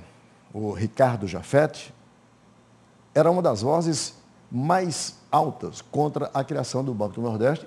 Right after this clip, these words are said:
por razões óbvias. Perdia o Banco do Brasil, naquela época, a predominância, a primazia sobre as operações financeiras, a partir, inclusive, do Fundo das Secas. Uma outra voz bastante respeitada no Brasil e dentro do Congresso,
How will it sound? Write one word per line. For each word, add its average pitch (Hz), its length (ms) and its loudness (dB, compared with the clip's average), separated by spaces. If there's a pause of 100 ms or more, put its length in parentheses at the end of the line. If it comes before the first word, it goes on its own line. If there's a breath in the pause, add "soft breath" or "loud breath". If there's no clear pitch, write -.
(100)
por 151 100 0
razões 110 380 -2
óbvias. - 640 -2 (540 loud breath)
Perdia 131 360 4
o - 20 0
Banco 107 260 -2
do 113 80 -4
Brasil, 110 420 0 (220)
naquela 110 460 -2
época, 165 340 0 (300 loud breath)
a 147 100 2
predominância, 151 760 0
a 92 40 -4
primazia 123 600 -2
sobre 110 260 -4
as 104 80 -6
operações 120 500 -4
financeiras, 156 580 -4
a 147 60 0
partir, 147 360 -2
inclusive, 156 420 -2
do 165 100 -2
Fundo 120 280 -4
das 123 160 -2
Secas. - 520 -10 (800 loud breath)
Uma 247 140 2
outra 226 240 6
voz 117 420 4
bastante 104 480 -2
respeitada 117 640 -2
no 110 100 -2
Brasil 101 360 -2
e - 20 -4
dentro 101 320 -6
do 90 80 -8
Congresso, 104 540 -8